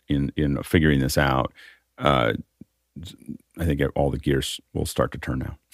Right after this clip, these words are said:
<laughs> So, so because now it's, now it's something that can be tested. All right. We're changing subjects. Um, we're gonna talk about, uh, S V V. Uh,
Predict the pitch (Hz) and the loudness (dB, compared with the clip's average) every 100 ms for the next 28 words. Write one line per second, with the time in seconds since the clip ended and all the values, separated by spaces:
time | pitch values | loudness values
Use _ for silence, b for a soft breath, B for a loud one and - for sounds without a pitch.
0 | - - - 101 113 - 117 113 113 95 | -16 0 4 6 6 6 4 8 8 8
1 | 87 87 82 78 71 - 80 78 78 78 | 8 8 6 4 2 2 4 4 4 0
2 | 76 76 - - - - - - B B | 0 -4 -4 -6 -6 -8 -12 -14 B B
3 | B B B B B B _ _ _ _ | B B B B B B _ _ _ _
4 | _ _ _ _ _ _ _ - 76 78 | _ _ _ _ _ _ _ -4 2 2
5 | 110 - _ _ _ _ _ 87 - - | 2 -2 _ _ _ _ _ -6 -4 -2
6 | - - - 67 98 - - 64 69 71 | -2 -2 -2 2 0 0 -2 0 0 0
7 | 73 71 71 67 65 71 69 87 92 - | 0 0 0 0 0 0 2 2 2 -2
8 | - - 78 82 85 73 80 82 117 B | -8 -6 0 4 4 4 2 4 2 B
9 | B B B - | B B B 0